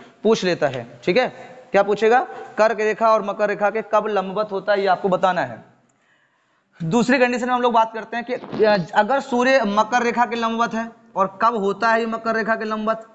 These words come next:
मकर रेखा के क्या हो? मकर रेखा के लंबवत हो। क्या होगा बेटा? मकर रेखा के लंबवत हो।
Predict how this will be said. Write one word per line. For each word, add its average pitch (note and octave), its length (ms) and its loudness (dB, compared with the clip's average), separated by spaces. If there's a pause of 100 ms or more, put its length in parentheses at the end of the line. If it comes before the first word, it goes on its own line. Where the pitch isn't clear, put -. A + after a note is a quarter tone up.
(340)
मकर G3 360 -2
रेखा G#3+ 320 0
के G#3+ 160 -6
क्या G#3+ 160 -2
हो? A3 360 -4 (600)
मकर F#3+ 300 -2
रेखा G3+ 280 -4
के G3+ 520 -4 (1120)
लंबवत G3 520 0
हो। C#3 120 -6 (1900)
क्या F3 100 0
होगा F#3 120 2
बेटा? B3 280 0 (380)
मकर G3+ 320 2
रेखा G#3 240 -2
के G3 100 -8
लंबवत F3+ 400 -6
हो। B2+ 140 -14